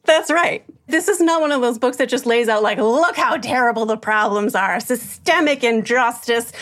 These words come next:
left and right." It's also like, "By the way,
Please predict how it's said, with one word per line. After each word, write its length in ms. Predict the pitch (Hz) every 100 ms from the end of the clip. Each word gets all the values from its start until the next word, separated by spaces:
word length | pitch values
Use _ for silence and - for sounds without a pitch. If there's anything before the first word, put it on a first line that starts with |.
| - -
left 560 | 208 247 403 480 - -
and 220 | 269 247
right." 240 | 233 220 233
It's 160 | 254
also 340 | 302 349 339 254
like, 240 | 226 185
"By 180 | 247 269
the 100 | 202
way, 340 | 170 - -